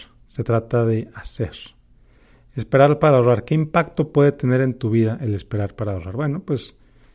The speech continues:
que nunca ahorres. ¿Y qué pasa? Que cuando menos espera, cuando menos esperas, resulta que ya tienes cincuenta años y no tienes nada ahorrado.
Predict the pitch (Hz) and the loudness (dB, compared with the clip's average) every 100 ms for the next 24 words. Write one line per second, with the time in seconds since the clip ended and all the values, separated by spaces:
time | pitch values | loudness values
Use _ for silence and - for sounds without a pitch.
0 | _ - 127 143 151 165 226 - - - | _ -2 2 2 2 2 2 -2 -12 -20
1 | - _ _ _ _ _ _ _ _ _ | -20 _ _ _ _ _ _ _ _ _
2 | _ 147 - 147 151 151 190 - 143 - | _ -6 -2 2 4 4 0 -4 -6 0
3 | 127 123 139 185 190 147 - 190 165 120 | 4 4 4 2 2 -2 -2 0 2 2
4 | - - _ _ _ _ _ _ _ _ | -2 -16 _ _ _ _ _ _ _ _
5 | _ _ _ _ _ - 127 127 143 175 | _ _ _ _ _ -4 0 2 2 0
6 | 180 131 - - 165 135 131 131 - 139 | -2 -6 -6 -2 0 2 0 -4 -2 -4
7 | 147 147 135 127 143 143 - 131 120 117 | -2 -2 0 0 0 -2 -2 -2 -2 0
8 | 139 143 139 147 139 131 - 131 120 117 | -2 -2 -2 0 0 -2 -2 -2 -2 0
9 | 123 117 120 117 110 104 107 - - | 0 0 0 0 0 -2 -4 -10 -14